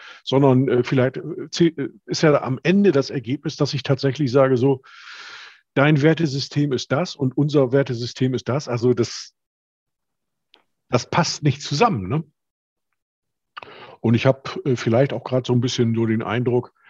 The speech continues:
äh, auch vielleicht durch Corona bedingt, würde ich also mal so jetzt einfach mal so als These im Raum stellen, vielleicht, äh, stellt man das jetzt gerade immer mehr fest, weil ja, äh, aus einer Untersuchung hervorging jetzt die Tage, dass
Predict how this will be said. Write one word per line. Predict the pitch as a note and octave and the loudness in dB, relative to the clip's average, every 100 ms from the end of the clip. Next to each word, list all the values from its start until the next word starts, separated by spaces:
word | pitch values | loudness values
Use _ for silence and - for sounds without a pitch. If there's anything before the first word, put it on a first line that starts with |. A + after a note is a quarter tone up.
| - _ - | -20 _ -4
äh, | - | 0
auch | A2+ A#2+ - - | 0 -2 -6 -8
vielleicht | - G#2+ A#2+ | -2 -2 -2
durch | B2 - | -4 -6
Corona | - F2+ B2 F3+ G#3 G#3 _ - | -6 -4 -4 -2 -4 -6 _ -6
bedingt, | D3 F#3 F#3+ C3 | -2 0 0 -2
würde | A2 B2 | -4 -4
ich | G#2+ - - | -6 -12 -8
also | A#2 A2 A#2 | -6 -2 -2
mal | A2 A2+ A#2 A2 | -2 -4 -4 -2
so | G#2+ A2+ | 0 -2
jetzt | A2+ - | -2 -4
einfach | B2 A#2 | -4 -2
mal | A2 | -2
so | G2 | 0
als | G#2 - | -2 -4
These | - C3+ C#3 | -4 -2 -2
im | B2+ | -2
Raum | A#2+ C3+ | -2 -2
stellen, | - B2 B2 | -2 -2 -2
vielleicht, | A#2+ A#2 A#2+ - - | -2 -2 -2 -4 -14
äh, | B2 - _ _ - | -14 -16 _ _ -18
stellt | - B2+ - | 0 2 2
man | A2+ | -2
das | G#2+ A2+ - | -2 -4 -2
jetzt | A#2 - | -4 -4
gerade | - A#2 B2 | -2 0 0
immer | - A#2 | 0 -2
mehr | G#2+ F3 F#3 | 0 -2 -2
fest, | - A#2 - _ - - - - - - | -4 -6 -8 _ -20 -20 -18 -16 -16 -6
weil | F#2 A2 | 0 4
ja, | A#2 A#2 A2+ - | 6 6 4 2
äh, | A2 A2+ | 0 0
aus | G#2+ A2 | 0 -2
einer | B2+ B2 | -4 -4
Untersuchung | A#2 A#2+ G#2+ C3 B2+ | -2 -2 -2 -4 -2
hervorging | A#2 - B2+ B2+ B2+ B2 A2+ B2+ | -2 -2 -2 0 -2 -6 -2 0
jetzt | A#2+ A#2+ - | 2 0 -4
die | A#2 | -4
Tage, | A2 A#2 A#2+ | 0 2 2
dass | A2 A2 | 2 0